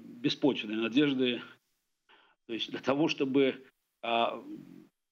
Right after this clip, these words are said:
состоялся переворот дворцовый, нужны политики масштаба Берии, которые готовы были бы,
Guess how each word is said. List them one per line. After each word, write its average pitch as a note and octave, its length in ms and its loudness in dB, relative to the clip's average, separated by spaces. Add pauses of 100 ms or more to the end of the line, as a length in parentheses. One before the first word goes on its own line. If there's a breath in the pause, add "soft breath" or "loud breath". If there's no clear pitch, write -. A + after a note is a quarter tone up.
(120)
состоялся - 360 2
переворот C3 300 2
дворцовый, A#2 460 -2
нужны B2 520 2 (480 loud breath)
политики D3+ 400 0
масштаба A#2+ 380 0
Берии, G#2+ 460 -2 (760)
которые B2 280 0
готовы B2+ 380 4
были B2 240 2
бы, A2+ 260 -2